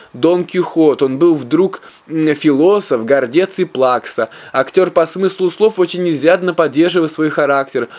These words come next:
Он храбрился в тюрьме, читал на театре рассуждения тогда, когда не надобно ему было что-нибудь делать. Будучи простолюдином, гордился перед своим государем и плакал перед своей любовницею,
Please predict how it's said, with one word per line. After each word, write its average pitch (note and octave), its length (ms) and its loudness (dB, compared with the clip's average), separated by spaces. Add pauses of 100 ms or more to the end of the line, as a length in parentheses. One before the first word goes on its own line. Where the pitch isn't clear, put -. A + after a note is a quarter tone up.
Он D3+ 140 -2
храбрился D3 680 0
в - 60 -18
тюрьме, E3 580 0 (240)
читал E3+ 460 2 (200)
на D3 240 0
театре D#3+ 600 0 (160)
рассуждения D#3+ 640 0 (140)
тогда, C#3+ 580 0 (160)
когда D3 380 2
не D#3+ 280 -2
надобно D#3 640 0
ему D#3 340 2
было F3 300 2
что-нибудь D#3 560 -2
делать. D#3 460 0 (180)
Будучи F#3+ 340 0
простолюдином, F#3+ 840 -2
гордился C#3+ 540 0
перед D3 280 0
своим E3+ 320 0
государем D#3 640 0
и C3+ 60 -4
плакал E3+ 440 -2
перед D#3 300 -2
своей D#3+ 380 0
любовницею, E3+ 840 0